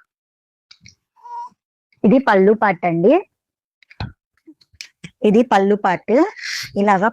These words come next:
పైతాని బోర్డర్ అయితే వస్తుంది. And, and ఇలాగా జిగ్‌జాగ్ లైన్స్ వస్తాయి. మళ్ళీ ఇక్కడ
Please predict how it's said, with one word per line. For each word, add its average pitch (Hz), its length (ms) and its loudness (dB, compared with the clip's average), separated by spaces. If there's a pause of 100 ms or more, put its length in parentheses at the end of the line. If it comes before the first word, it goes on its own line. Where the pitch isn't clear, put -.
పైతాని 202 500 2
బోర్డర్ 185 320 0
అయితే 196 200 -2
వస్తుంది. 170 480 -2 (1300)
And, 220 140 4 (180)
and 214 160 4
ఇలాగా 202 240 2 (100)
జిగ్‌జాగ్ 185 500 2
లైన్స్ 180 320 -2
వస్తాయి. 190 280 0 (120)
మళ్ళీ 220 240 4
ఇక్కడ 233 180 2